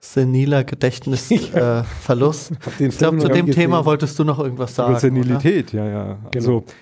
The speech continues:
Speaker 3: erstmal ein
Speaker 2: Erstmal.
Speaker 3: wunderschön, weil wir, wir haben noch gar nicht gesagt, wer wir sind, ne? Die aussätzigen Zauberer sind wieder hier. Diesmal rund um Datenschutz. Nee, diesmal eben nicht rund um Datenschutz, aber ich will mit was ganz anderem anfangen. Wir haben,
Speaker 2: Wer,
Speaker 3: ähm,
Speaker 2: wer spricht da überhaupt?
Speaker 3: ja,
Speaker 2: Wer?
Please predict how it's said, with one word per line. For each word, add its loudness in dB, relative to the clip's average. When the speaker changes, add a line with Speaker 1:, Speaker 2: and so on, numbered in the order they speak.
Speaker 3:
erstmal 2
ein -2
Speaker 2:
Erstmal. 2
Speaker 3:
wunderschön, 2
weil 4
wir, -12
wir 2
haben 4
noch 2
gar 2
nicht 0
gesagt, 2
wer 0
wir 0
sind, -4
ne? -2
Die -2
aussätzigen 0
Zauberer 0
sind -4
wieder -2
hier. -2
Diesmal -2
rund 0
um 0
Datenschutz. 0
Nee, 6
diesmal 2
eben 4
nicht 2
rund 0
um -4
Datenschutz, -2
aber 2
ich -6
will 2
mit 0
was 0
ganz 0
anderem 0
anfangen. -4
Wir 2
haben, -4
Speaker 2:
Wer, 2
Speaker 3:
ähm, -4
Speaker 2:
wer 0
spricht -6
da 2
überhaupt? -6
Speaker 3:
ja, 4
Speaker 2:
Wer? 2